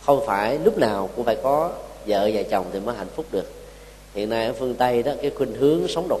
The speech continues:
thân rất là cao, và có nhiều chị em phụ nữ ở Mỹ đó, bây giờ đó, gọi là không thích lấy chồng, bởi vì những cái ràng buộc, những cái mâu thuẫn thì họ chỉ giữ cái mối tương quan trong, à, tình bạn thôi. Thì họ sống với nhau một cách rất là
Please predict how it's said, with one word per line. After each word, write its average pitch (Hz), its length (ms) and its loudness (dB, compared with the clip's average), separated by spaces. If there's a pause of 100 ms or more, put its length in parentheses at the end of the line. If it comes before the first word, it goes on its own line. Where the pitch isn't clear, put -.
thân 113 260 -2
rất 151 120 -2
là 131 180 2
cao, 113 220 0 (1400)
và 101 400 6
có 139 100 4
nhiều 113 260 4 (100)
chị 117 120 4
em 120 120 4
phụ 104 140 2
nữ 98 300 4
ở 127 100 4
Mỹ 107 320 2
đó, 190 100 2 (160)
bây 113 100 2
giờ 101 320 4
đó, 123 60 0 (760)
gọi 104 80 2
là 98 220 2
không - 300 -4
thích 170 180 -2
lấy 160 180 2
chồng, 127 140 0 (760)
bởi 104 80 4
vì 107 120 4 (120)
những 101 140 -4
cái 143 100 4
ràng 113 340 -2
buộc, 95 220 0 (420)
những 110 140 2
cái - 60 -2
mâu 247 140 4
thuẫn 98 300 0 (600)
thì 104 100 2
họ 95 180 0
chỉ 110 220 0
giữ 104 440 0
cái 165 80 0
mối 147 200 2
tương 120 320 0
quan 113 360 4
trong, 110 280 2
à, 107 60 0
tình 98 220 -4
bạn 87 360 -2
thôi. 113 120 -4 (720)
Thì 101 140 -4
họ 92 180 -4
sống 131 300 -4
với 143 120 0
nhau 120 180 0
một 104 140 -6
cách 131 140 -2
rất 160 100 -4
là 127 80 0